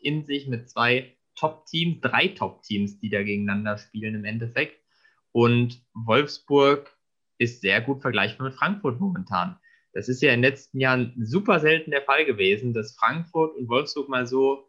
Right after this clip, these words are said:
in einer ähnlichen Tabellenregion war. Es war eigentlich immer einer gut und einer schlecht. Und jetzt sind beide ganz weit oben in der Tabelle. Und bei Wolfsburg ist das Erfolgsrezept eine super eingespielte Elf, die eben nicht nur von der Achse Castells,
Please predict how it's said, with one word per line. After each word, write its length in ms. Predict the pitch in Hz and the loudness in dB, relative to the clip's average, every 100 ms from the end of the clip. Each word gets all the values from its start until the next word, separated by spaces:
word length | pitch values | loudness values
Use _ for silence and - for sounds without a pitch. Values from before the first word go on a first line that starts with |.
| _ | _
in 160 | - 123 | -2 2
einer 160 | 120 - | 2 2
ähnlichen 380 | 143 156 151 | 0 0 -4
Tabellenregion 840 | 127 117 113 151 165 156 151 160 160 | -6 0 0 0 -2 -6 -2 -2 0
war. 80 | |
Es 100 | 147 | 0
war 60 | 123 | 0
eigentlich 240 | 123 127 | -2 -6
immer 260 | 131 143 - | -10 -8 -6
einer 220 | 131 120 | -2 -2
gut 280 | 120 143 165 | -2 -8 -12
und 100 | - | -6
einer 260 | 110 110 104 | -2 -2 -2
schlecht. 400 | 123 202 - _ _ _ _ _ | -2 -2 -4 _ _ _ _ _
Und 80 | 113 | -2
jetzt 140 | 127 | 0
sind 120 | 143 127 | 0 2
beide 640 | 127 165 170 175 175 - _ _ | 4 4 4 2 -4 -10 _ _
ganz 220 | - 131 135 | -4 -2 2
weit 140 | 127 | 2
oben 240 | 113 117 | 4 4
in 80 | 104 | 2
der 120 | 95 | 0
Tabelle. 440 | 101 95 98 98 95 | -2 -4 -4 -4 -6
Und 280 | - 107 107 | -6 -6 -2
bei 160 | 104 | 2
Wolfsburg 520 | 107 151 175 - 147 | 4 4 2 -2 -4
ist 140 | 123 - | -4 -6
das 120 | 127 | -6
Erfolgsrezept 760 | 113 131 156 156 139 139 139 - | -4 -2 -2 -2 -8 -4 -6 -6
eine 200 | 117 110 | -8 -8
super 360 | 123 135 - | -10 -6 -4
eingespielte 680 | 123 135 139 - 123 120 - | -4 -4 -6 -2 -2 -2 0
Elf, 360 | 113 180 254 _ _ _ _ _ _ | 2 2 2 _ _ _ _ _ _
die 260 | 123 127 - | 2 2 4
eben 360 | 127 120 117 131 | 2 4 2 2
nicht 320 | 214 - - | 2 -2 -4
nur 160 | 135 120 | -2 0
von 180 | 123 120 | 0 0
der 180 | 110 113 | 0 0
Achse 320 | - - 127 | -4 -6 -6
Castells, 1080 | 123 120 _ - 123 123 123 123 123 - | -6 -8 _ 2 4 6 4 2 -4 -20